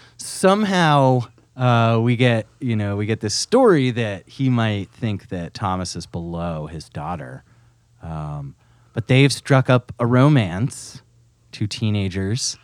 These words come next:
and, uh, and Thomas arrives in his Sunday best. <laughs>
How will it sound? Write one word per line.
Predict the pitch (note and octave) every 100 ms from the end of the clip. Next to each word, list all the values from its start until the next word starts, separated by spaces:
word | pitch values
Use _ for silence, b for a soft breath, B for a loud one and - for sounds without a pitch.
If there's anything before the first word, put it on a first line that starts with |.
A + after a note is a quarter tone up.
| b b b b b b b -
and, | F#2+ F#2 F2+ F2+
uh, | F2+ F2 F2 F2 b b b -
and | F#2+ F#2 - _ _ -
Thomas | D3 C3+ C3 C3+
arrives | A#2 A#2 B2 G#2+ F#2+
in | A2
his | G#2+ -
Sunday | - A2+ A2+ G#2+
best. | F2+ F2+ E2+ - - - B B
<laughs> | B